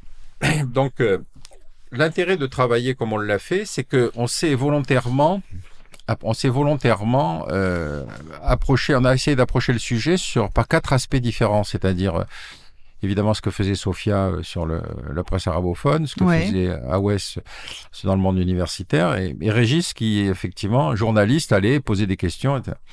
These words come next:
Speaker 1: Et <clears throat> ce qui est intéressant, c'est que on a donc reconstitué, euh, comment dire, l'architecture du lobbying saoudien qui, en
Speaker 2: Mhm.
Speaker 1: gros, a contracté avec les cinq majors, euh, des relations publiques mondiales.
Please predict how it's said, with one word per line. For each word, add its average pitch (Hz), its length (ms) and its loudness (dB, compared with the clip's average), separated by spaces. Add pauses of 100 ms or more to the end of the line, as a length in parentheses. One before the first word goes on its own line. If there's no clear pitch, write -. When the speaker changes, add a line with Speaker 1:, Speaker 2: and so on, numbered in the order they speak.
(420)
Speaker 1:
Et 123 260 2
<clears throat> 120 340 2
ce - 80 -12
qui - 80 0
est 120 80 2
intéressant, 110 440 2
c'est 131 160 -2
que 92 220 0 (800)
on 131 120 4
a 135 100 6
donc 143 200 2
reconstitué, 117 840 0
euh, 90 520 -8 (680)
comment 92 240 -2
dire, 90 220 0
l'architecture 123 760 0
du 92 140 0
lobbying 95 320 2
saoudien 98 480 0
qui, 180 180 6
en 107 80 2
Speaker 2:
Mhm. 110 60 2
Speaker 1:
gros, 151 200 2
a 147 60 2
contracté 117 540 2
avec 123 240 0
les 113 140 4
cinq 151 360 0
majors, 127 480 2 (720)
euh, - 160 -8 (500)
des 90 200 -2
relations 107 320 4
publiques 110 300 2
mondiales. 92 360 0